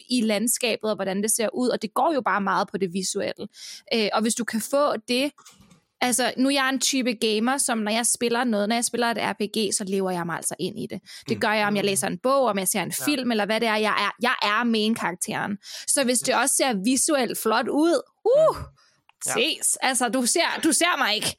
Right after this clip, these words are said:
Speaker 1: Du ser,
Speaker 2: Ja.
Speaker 1: du ser mig måske på stream, that's it. Jeg sidder immersed i spillet, ikke?
Speaker 2: Et argument,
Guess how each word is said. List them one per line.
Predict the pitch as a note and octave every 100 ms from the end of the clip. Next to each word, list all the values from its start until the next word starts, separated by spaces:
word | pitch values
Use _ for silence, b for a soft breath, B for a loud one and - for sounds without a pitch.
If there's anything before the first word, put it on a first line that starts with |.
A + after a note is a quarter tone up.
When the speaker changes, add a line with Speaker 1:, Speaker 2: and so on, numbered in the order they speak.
| B D3+
Speaker 1:
Du | C4
ser, | C4+ E4
Speaker 2:
Ja. | -
Speaker 1:
du |
ser | C#4+ F#4
mig | E4
måske | E4 D#4+
på | C#4
stream, | - A#3+ A#3+ C4+
that's | A#3
it. | A3
Jeg | A3+
sidder | - C4+ - _ _
immersed | A#3+ A#3 A3 A#3 A#3+
i | G#3+ -
spillet, | F3+ - -
ikke? | D4 -
Speaker 2:
Et | -
argument, | D#3+ E3 E3+ F#3+